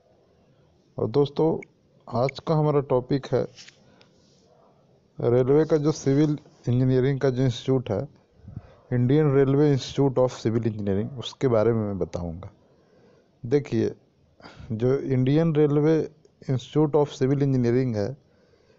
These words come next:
इसको शॉर्ट नेम है आईआरआईसीईएन पुणे। ये पुणे में है, जो ट्रेनिंग करवाता है सिविल इंजीनियर्स को, जो इंडियन रेलवे में होते हैं उनको। ये इंस्टीट्यूट है जो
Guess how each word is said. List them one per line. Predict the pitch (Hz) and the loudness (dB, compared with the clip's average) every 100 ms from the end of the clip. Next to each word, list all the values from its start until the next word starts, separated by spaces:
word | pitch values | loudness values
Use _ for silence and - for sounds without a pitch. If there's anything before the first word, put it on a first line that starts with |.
| _ - | _ -16
इसको | - 131 | -8 -6
शॉर्ट | - 123 123 127 | -2 0 0 -2
नेम | 135 131 | -2 0
है | 131 135 - _ _ - - | -2 -4 -8 _ _ -10 -4
आईआरआईसीईएन | 113 131 135 123 123 123 117 - 113 107 101 101 | 0 2 4 4 4 2 0 -2 -2 0 0 -2
पुणे। | 107 - 107 101 90 - _ _ _ _ _ _ _ - | -10 -6 -4 -2 -6 -14 _ _ _ _ _ _ _ -12
ये | 98 | -12
पुणे | - 117 123 151 | -4 -2 0 0
में | 151 | 0
है, | 139 139 | 0 0
जो | 131 | -2
ट्रेनिंग | 131 - 131 135 151 | -4 0 0 2 0
करवाता | 131 123 120 117 127 127 | 0 2 2 0 0 0
है | 127 | -2
सिविल | 127 123 117 117 | -2 -2 0 0
इंजीनियर्स | 113 107 110 113 110 - _ _ _ _ _ _ _ _ - | 0 0 -2 -4 -6 -16 _ _ _ _ _ _ _ _ -8
को, | 98 | -4
जो | 104 127 | 0 0
इंडियन | 123 117 117 127 113 | 0 -2 0 0 0
रेलवे | 110 113 113 | 0 0 0
में | 104 | 0
होते | 98 - | -4 -4
हैं | 98 | -4
उनको। | 95 90 87 95 _ _ _ _ _ _ _ _ _ _ _ _ _ | -4 -6 -10 -12 _ _ _ _ _ _ _ _ _ _ _ _ _
ये | 113 123 | -2 0
इंस्टीट्यूट | 135 127 - 147 147 | 0 -2 -2 -2 0
है | 147 147 143 - _ - - _ _ - | 0 0 -2 -10 _ -20 -20 _ _ -10
जो | 107 110 113 | -2 0 0